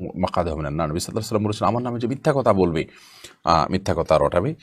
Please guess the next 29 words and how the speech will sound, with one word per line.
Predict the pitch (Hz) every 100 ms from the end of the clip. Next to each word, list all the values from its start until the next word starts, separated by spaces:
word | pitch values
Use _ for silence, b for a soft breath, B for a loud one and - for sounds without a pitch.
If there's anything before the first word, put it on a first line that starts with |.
| b b
সেই | -
জন্য | 78 71
তার | - - -
ঠিকানাকে | 127 90 78 -
জাহান্নামে | 67 69 76 69 65 64 57 -
জেনে | - 73 62
রাখে।" | 90 95 -
বিধায় | 95 98 98 B B B B
এই | -
ধরনের, | 123 131 135 127 - -
আহ, | 85 76 64 62 - - 92
আপনার | - 80 71 65
পানি | 55 90 85
পান, | 80 82 117 143 143 b b b
আহ, | - 73 67 104
সরি, | 107 92
এই | -
ধরনের | 92 101
কথা | 98 92 82
বলা, | 76 92
এটা | - 95 69 53
নাজায়েজ | 95 80 - - - - -
এবং | 87 73 78
গুনাহের | 80 78 78
কথা। | 78 - - - _ _ - B B B
মোনালিসা | 135 151 170 190
মুন, | 156 175
আপনি | 170 156
লিখেছেন, | 139 143 - 151 151